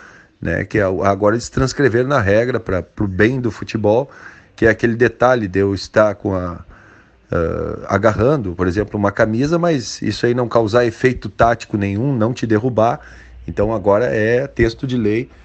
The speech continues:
que isso não será considerado infração, né? Isso aí vai ser bem interessante ver isso na prática aplicada.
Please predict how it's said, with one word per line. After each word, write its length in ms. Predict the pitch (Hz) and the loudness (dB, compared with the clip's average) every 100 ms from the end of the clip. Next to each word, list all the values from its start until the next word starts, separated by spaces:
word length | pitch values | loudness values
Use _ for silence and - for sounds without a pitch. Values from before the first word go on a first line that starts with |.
| - - - | -20 -20 -8
que 120 | 113 | -2
isso 240 | 110 - | -2 -2
não 160 | 120 117 | -2 -2
será 260 | - 120 113 | 0 0 0
considerado 500 | 127 - 123 117 120 | -4 -2 0 2 -2
infração, 640 | 110 131 131 - 113 98 | -2 -2 -2 0 0 0
né? 200 | 87 92 | -8 -10
Isso 180 | 98 - | -10 -6
aí 80 | 95 | -4
vai 140 | 104 | -4
ser 140 | - | -4
bem 200 | 113 110 | -2 -2
interessante 920 | 123 127 135 131 - 123 120 123 123 | -2 0 0 0 0 0 0 -2 -4
ver 220 | 117 107 117 | -2 0 -2
isso 180 | - | -2
na 120 | 123 110 | -4 -4
prática 400 | 110 110 - 113 | 0 -2 -2 -6
aplicada. 440 | 117 - 92 85 | -6 -6 -6 -6